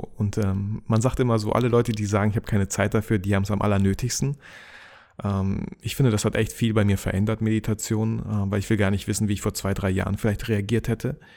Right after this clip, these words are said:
Vielleicht hätte ich meinen Sohn angeschrien, „Bist du bescheuert? Bist du, was hast du getan? Du hast sie doch nicht.“ Keine Ahnung, so, aber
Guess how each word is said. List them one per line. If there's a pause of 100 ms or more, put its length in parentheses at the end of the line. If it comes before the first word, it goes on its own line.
(220)
Vielleicht
hätte
ich
meinen
Sohn
angeschrien,
„Bist
du
bescheuert?
Bist
du,
was
hast
du
getan?
Du
hast
sie
doch
nicht.“ (220)
Keine
Ahnung,
so,
aber